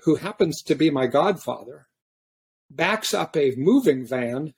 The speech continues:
'cause he's helping someone move their furniture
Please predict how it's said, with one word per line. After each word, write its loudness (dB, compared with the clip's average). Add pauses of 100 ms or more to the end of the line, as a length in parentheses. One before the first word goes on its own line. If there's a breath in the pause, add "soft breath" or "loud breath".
'cause 0
he's 0
helping -2
someone -2
move 4
their -6 (340)
furniture 0